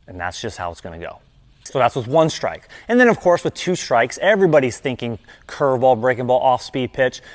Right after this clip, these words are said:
But then again, what if the guy throws you a fastball?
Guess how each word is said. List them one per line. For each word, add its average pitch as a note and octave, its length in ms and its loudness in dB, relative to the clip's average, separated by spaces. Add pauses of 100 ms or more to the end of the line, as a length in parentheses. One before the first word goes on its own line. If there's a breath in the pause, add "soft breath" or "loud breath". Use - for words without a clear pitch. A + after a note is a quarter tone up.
But F3+ 240 4
then D#3 200 0
again, A2+ 360 -4
what G#2+ 160 -2
if A#2 100 -6
the D#3 80 -2
guy D#3 140 2
throws F3+ 260 -4
you F#3+ 100 -4
a - 20 -12
fastball? E3 500 -10